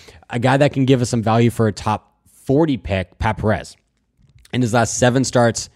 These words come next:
he missed two cuts. But in the other five, he had four finishes of T sixteen or better.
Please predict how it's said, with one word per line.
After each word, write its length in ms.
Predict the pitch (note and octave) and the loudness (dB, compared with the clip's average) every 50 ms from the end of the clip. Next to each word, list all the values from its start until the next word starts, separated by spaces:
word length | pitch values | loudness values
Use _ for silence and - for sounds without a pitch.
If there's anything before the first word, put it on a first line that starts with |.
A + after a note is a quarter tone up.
| _ _ | _ _
he 100 | - A2+ | -2 0
missed 220 | A#2 B2 - - | 0 0 0 -2
two 160 | - A#2+ G2+ | -4 -4 -2
cuts. 400 | - - F#2+ - - - - - _ _ _ _ _ _ - | -2 -4 -6 -6 -8 -16 -20 -20 _ _ _ _ _ _ 0
But 120 | A#2+ A2+ | 2 2
in 60 | A#2 | 2
the 160 | A2+ A2 G#2+ - | 2 0 -2 -2
other 220 | - A#2+ A#2+ B2 | -2 -2 0 -2
five, 580 | A2+ - - B2 A2 A2 G#2 G2 F#2+ F2 D#2+ - - | -2 -4 -2 -2 0 0 0 0 -2 -4 -6 -8 -6
he 100 | G#2 A2+ | -4 -2
had 140 | G2+ F#2 | -2 -4
four 420 | - - - - - C3 B2 D3 D#3 | -6 -10 -8 -2 2 4 4 4 2
finishes 640 | - - - D3 C3+ B2+ - - G2+ F2 E2 - - | 2 0 0 0 0 0 -2 -4 -6 -8 -8 -10 -8
of 260 | - A#2+ G#2+ E2+ - | -8 -8 -8 -8 -10
T 220 | - - - B2+ | -12 -10 -8 -8
sixteen 560 | A#2+ - - - C3 - - - A#2+ A2+ G#2+ | -8 -6 -6 -6 -8 -8 -8 -6 -4 -4 -4
or 60 | G2+ F2 | -4 -6
better. 340 | D#2 D#2+ C#2+ C2+ - - | -8 -10 -12 -14 -16 -20